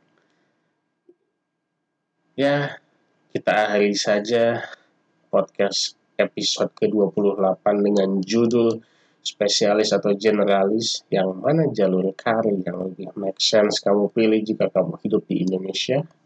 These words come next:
Terima kasih sudah mendengarkan.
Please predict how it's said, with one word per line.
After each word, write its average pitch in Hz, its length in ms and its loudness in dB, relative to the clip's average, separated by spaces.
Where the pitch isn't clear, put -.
Terima 107 240 0
kasih 123 320 0
sudah 98 240 0
mendengarkan. 131 960 0